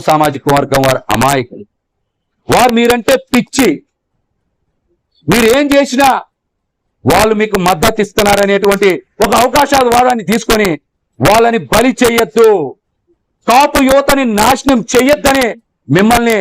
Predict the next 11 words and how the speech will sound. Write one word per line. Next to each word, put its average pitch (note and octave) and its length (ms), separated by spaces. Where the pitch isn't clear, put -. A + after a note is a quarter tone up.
నా G#3+ 80
కన్నీటితో D#4 540
అభ్యర్థిస్తున్నాను, D#3 720
నా G#3 100
కన్నీటితో D4+ 460
మిమ్మల్ని C4+ 360
అభ్యర్థిస్తున్నా. E3+ 640
మీరు F#3+ 320
మా F#3+ 80
గొంతులు G#3+ 340
కోస్తుంటే G3+ 540